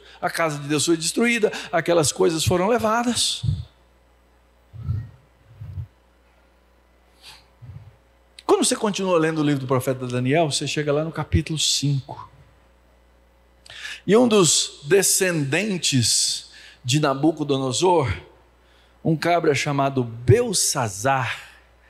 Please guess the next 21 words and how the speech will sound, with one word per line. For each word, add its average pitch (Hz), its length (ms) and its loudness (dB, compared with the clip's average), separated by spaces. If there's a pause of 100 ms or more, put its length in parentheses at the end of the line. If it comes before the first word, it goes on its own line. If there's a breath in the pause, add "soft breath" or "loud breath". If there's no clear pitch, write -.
(340 soft breath)
resolveu 160 680 0
dar 156 180 0
uma 147 200 -2
festaça. - 1600 -2 (1400)
Vocês - 200 0
acham 190 200 4
que - 80 -2
as 147 160 0
festas 151 360 0
de 127 60 -4
São 139 220 0
João 127 300 2
aqui 123 240 -4
são 120 240 -4
grandes? 123 800 -6 (760 soft breath)
A 127 120 -2
festa 147 380 -2
daquele 143 260 -4
povo 139 220 -2
era 165 100 2
grande. 104 600 -4